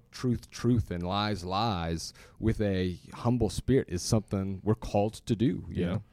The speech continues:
Speaker 2: And I think, I think humility, the, the humility aspect you bring up, it highlights another, another thing that I've been, as, as I've been thinking about your sermon since we talked about it on Monday,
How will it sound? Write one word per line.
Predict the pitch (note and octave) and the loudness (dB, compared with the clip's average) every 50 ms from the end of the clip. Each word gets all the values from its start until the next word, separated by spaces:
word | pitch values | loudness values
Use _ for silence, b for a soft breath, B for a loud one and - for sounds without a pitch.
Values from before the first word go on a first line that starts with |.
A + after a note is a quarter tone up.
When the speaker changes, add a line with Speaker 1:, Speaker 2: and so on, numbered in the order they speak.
| - | -2
Speaker 2:
And | A2 C#3 | 0 2
I | G3+ | 2
think, | - - A#3 F#3 - - | 2 2 0 -2 0 0
I | F3+ | 0
think | G3+ C#4 B3 - | 0 0 -2 -2
humility, | - - - F3 D3+ C3 B2+ B2+ C3 C3 B2 A2+ A2 G#2 G2+ | 0 0 2 2 2 2 4 4 4 4 4 4 2 2 0
the, | G2 G2 G#2+ G#2 | 0 -2 -2 -2
the | G2+ G2+ | -2 -4
humility | F2+ G#2+ G#2+ G#2+ G#2+ G2 G#2 G2 | -4 -4 -2 -2 -2 -2 -2 -2
aspect | F#2 - - G2+ - - | -2 -4 -6 -10 -10 -10
you | F2+ | -8
bring | E2+ G2 F#2+ F#2 F#2+ | -6 -4 -4 -2 -2
up, | F#2 F2+ - - b b b b b b b b b | -4 -4 -6 -10 b b b b b b b b b
it | - F#2+ | -6 -4
highlights | - - D3+ D#3 D3 A#2+ - - | -2 -2 0 2 2 2 2 2
another, | G2+ F#2+ G#2 G#2 G2+ G#2+ G#2 F#2+ - - - - - | 0 2 2 4 4 4 2 2 0 -6 -16 -10 -6
another | A2 G2+ G2 G#2 G#2 G2 G2+ | -4 -2 0 2 2 2 0
thing | - - G#2+ G#2 G2+ | 0 -2 -2 -4 -2
that | F#2+ G2 | -2 -2
I've | F#2+ F2 | -2 -2
been, | F2 F#2+ E2+ D2+ | -4 -4 -4 -4
as, | G2 G2 G2 G2+ - | -4 -4 -4 -4 -4
as | A2 G#2 G2 | -2 0 0
I've | G#2+ G2+ | 0 0
been | A2 G#2 | 0 -2
thinking | F#2+ - C3+ C#3 C3 - A#2 G#2+ | 0 2 2 2 2 2 0 0
about | G2+ F2+ G2 G2 - - | 0 2 2 2 2 0
your | F#2 F2 | -2 -4
sermon | - - G#2+ G#2 F#2+ F#2 F2+ F2 - | -2 -2 0 0 0 0 -2 -4 -4
since | - F#2 F#2 - | -4 -4 -6 -6
we | - - | -4 -4
talked | - F#2 F2+ - | -4 -4 -4 -4
about | E2+ F2 F2 | -6 -6 -4
it | E2+ E2 | -4 -4
on | E2+ E2 | -4 -4
Monday, | F2 F#2 F#2 F2+ E2+ D#2+ D#2+ | -2 -2 -2 -2 -2 -4 -6